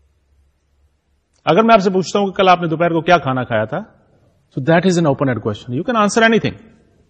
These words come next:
دال چاول کھائے تھے، چکن کھایا تھا، بریانی کھائی تھی، whatever.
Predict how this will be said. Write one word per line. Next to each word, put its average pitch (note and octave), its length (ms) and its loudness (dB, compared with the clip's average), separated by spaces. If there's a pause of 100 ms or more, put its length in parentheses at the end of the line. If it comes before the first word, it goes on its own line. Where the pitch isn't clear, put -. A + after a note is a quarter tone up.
(1000)
دال C3+ 160 6
چاول D3 280 2
کھائے C#3+ 200 0
تھے، D3+ 160 -4 (1400)
چکن D#3 300 -2
کھایا C#3+ 260 4
تھا، C#3 160 -4
بریانی B2+ 420 0
کھائی C#3+ 180 0
تھی، D#3+ 100 -6
whatever. G3+ 360 -6